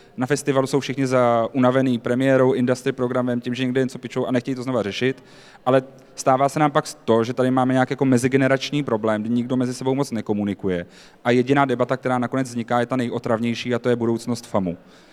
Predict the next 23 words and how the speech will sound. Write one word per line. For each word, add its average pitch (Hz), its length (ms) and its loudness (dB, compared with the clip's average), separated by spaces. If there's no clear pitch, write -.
A 123 60 -2
to - 380 0
není 151 180 6
budoucnost 127 400 4
českého 135 360 0
filmu. 107 380 0
To - 80 2
je 127 60 8
o 123 80 4
tom, 135 140 2
že 143 80 2
pár 131 200 4
lidí 131 180 2
chce - 180 -2
mít 135 140 -2
nějaký 127 260 2
svoje 135 200 0
místa 127 340 -2
a 127 40 -2
svoje 123 300 0
jakoby 127 460 -2
kanceláře 113 580 0
někde. 90 320 -10